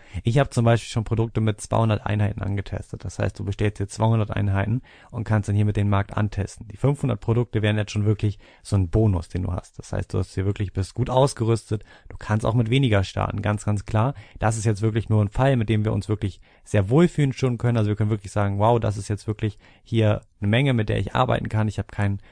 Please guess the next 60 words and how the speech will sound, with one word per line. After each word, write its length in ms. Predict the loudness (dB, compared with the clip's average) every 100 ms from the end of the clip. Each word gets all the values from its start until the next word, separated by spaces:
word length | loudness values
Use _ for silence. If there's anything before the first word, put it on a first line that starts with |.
| -12
Problem 360 | -4 2 4
damit 180 | 4 2
nachzubestellen. 680 | 0 0 -2 -4 -2 0 -2
Ich 100 | -2
gehe 120 | -2
nicht 200 | -2 -2
out 100 | -4
of 100 | -6
stock 300 | -4 -2 -2
und 180 | 0 -2
so 120 | 0
weiter. 340 | 2 2 0 -4 -8 -14
Das 140 | -8 -2
heißt, 160 | -2
es 140 | -2 -6
geht 140 | -2
natürlich 320 | -2 0 0
auch 100 | -2
mit 160 | -4 -4
weniger, 400 | -2 0 -2 0
weniger. 400 | 0 2 0 -2 -6 -10
Dann 100 | 0
wären 120 | 2
deine 160 | 2 0
Kosten 320 | 0 -2 -2
natürlich 220 | -4 -4
auch 120 | -4 -6
geringer 460 | -2 0 0 -2 -6 -6
und 160 | -2 0
du 100 | 2
würdest 300 | 4 2 0
eventuell 380 | -2 -2 -2 -4
out 160 | -4
of 100 | -6
stock 280 | -4 -4 -2
gehen, 180 | -2 -4
was 160 | -6
auch 220 | -6 -10 -8
kein 180 | -8
Problem 400 | -8 -2 0 0
ist. 180 | -2 -6 -14 -20 -14
Ich 140 | -4
denke, 240 | 0 0 2
dass 300 | 0 0 -4
allgemein 440 | 0 2 2 2
man 120 | 2
damit 260 | 2 0 -2
guten 220 | -4 -2
Markt 240 | -2 -2
testen 320 | -2 -2 -4 -4
kann 180 | 0
und 140 | 0 -2
das 140 | -4
auf 120 | -4
jeden 140 | -4 -4
Fall 140 | -2
eine 140 | -2 -2
Variante 440 | -2 0 -2 -2
ist. 160 | -6 -6
Aber 240 | -6